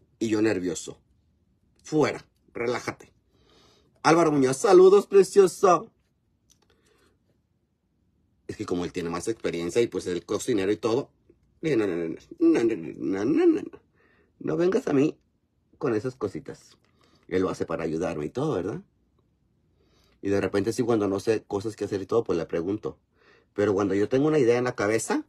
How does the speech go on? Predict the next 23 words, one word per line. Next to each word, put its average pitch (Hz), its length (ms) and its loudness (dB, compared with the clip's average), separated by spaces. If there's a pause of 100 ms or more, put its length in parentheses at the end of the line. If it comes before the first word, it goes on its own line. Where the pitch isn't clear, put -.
(920)
a 76 80 -12
mí 82 140 -6
nadie 92 460 -10 (160)
me - 120 -12
la 73 120 -10
quiero 85 360 -4 (760)
que 92 100 -4
me 90 80 0
la - 120 -4
quite. - 300 -14 (1300)
Yo 92 180 -2
voy 110 120 4
a 135 60 4
realizar 120 500 -2 (320)
esa, 139 460 -2
esa, 120 340 -6 (1300)
a 117 140 0
como 104 200 -2
yo, 95 240 -2 (200)
a 120 160 -2
como 117 200 -2
yo 123 200 -2
quiera. - 260 -4